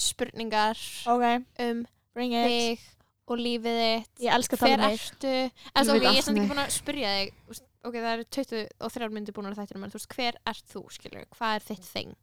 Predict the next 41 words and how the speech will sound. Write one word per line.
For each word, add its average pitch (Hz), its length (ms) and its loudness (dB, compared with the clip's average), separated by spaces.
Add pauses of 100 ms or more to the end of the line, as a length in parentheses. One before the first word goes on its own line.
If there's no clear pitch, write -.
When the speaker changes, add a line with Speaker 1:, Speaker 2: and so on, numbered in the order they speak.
(240)
Speaker 2:
Mitt 247 200 -2
þing? 214 460 4 (100)
Speaker 1:
Já, 208 160 0 (300)
þú 233 80 -10
veist, - 120 -8
hvað, 240 200 0 (440)
hvernig 240 160 -2
er 208 60 -2
bara 220 100 -2
svona 226 120 2
Speaker 2:
Mm. 247 40 6
Speaker 1:
venjulegur 240 280 2
dagur 220 180 0
í 214 100 -8
Sólbjörtu? - 460 -10 (100)
Speaker 2:
Ok, 247 120 2
venjulegur 233 400 6
Speaker 1:
Eða, 233 80 4
Speaker 2:
dagur, 247 200 8
Speaker 1:
og - 60 0
hver 277 160 8
Speaker 2:
ekki 262 120 10
spyrja 277 180 10
Speaker 1:
ertu? 240 80 8
Speaker 2:
mig 240 80 8
núna, 247 340 10 (160)
oh 440 160 10
my 226 180 8
god, 226 320 8
getur 233 200 0
þú 226 80 -4
spurt 254 180 0
mig? 233 100 4
Speaker 3:
Hver 262 80 10
er 247 80 6
venjulegur 254 280 8
Speaker 2:
Ok. 285 60 10
Speaker 3:
dagur 240 280 12 (180)
og 254 280 12 (220)
hver 233 140 6
ertu? - 360 2